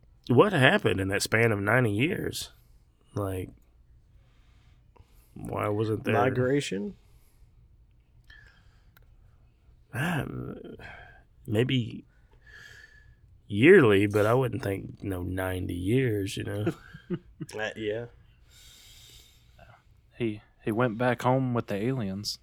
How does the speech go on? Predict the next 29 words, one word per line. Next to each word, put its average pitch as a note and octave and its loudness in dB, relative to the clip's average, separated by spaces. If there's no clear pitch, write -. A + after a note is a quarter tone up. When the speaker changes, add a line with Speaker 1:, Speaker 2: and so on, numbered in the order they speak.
Speaker 3:
until G#2 -6
they G2+ -2
came A2 0
back G#2+ 4
for, G#2 -2
you - -12
know, G#2 -6
the G#2+ -6
Roswell, G#2 0
you G2+ -2
know, G#2 -4
the A#2 -20
forties G#2+ -4
when - 0
everything C3+ 8
started B2+ 6
Speaker 1:
Oh. A2 4
Speaker 3:
popping A2+ 2
off. A#2 -2
Speaker 1:
Maybe. A#2+ 4
He B2+ 2
probably B2 8
wouldn't G#2+ 4
have G2+ 6
aged A#2 8
much, G#2+ 0
Speaker 3:
No. A2+ -12
Speaker 1:
you F#2+ -4
know, G#2+ -2